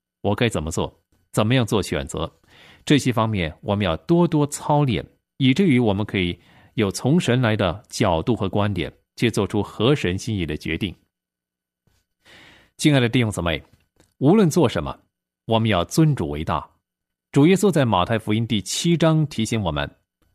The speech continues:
听神话语的重要。我们最后来看马太福音第七章二十四节到二十七节。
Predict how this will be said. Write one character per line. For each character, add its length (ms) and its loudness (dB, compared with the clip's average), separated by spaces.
听 320 4
神 220 0
话 220 0
语 100 -4
的 100 -2
重 200 -4
要。 200 -8
我 100 4
们 100 4
最 140 4
后 120 2
来 140 0
看 240 -2
马 160 0
太 160 -2
福 140 -4
音 160 -2
第 120 -4
七 240 0
章 320 0
二 200 2
十 100 0
四 220 -2
节 340 -6
到 200 0
二 260 -2
十 140 -6
七 180 -8
节。 260 -6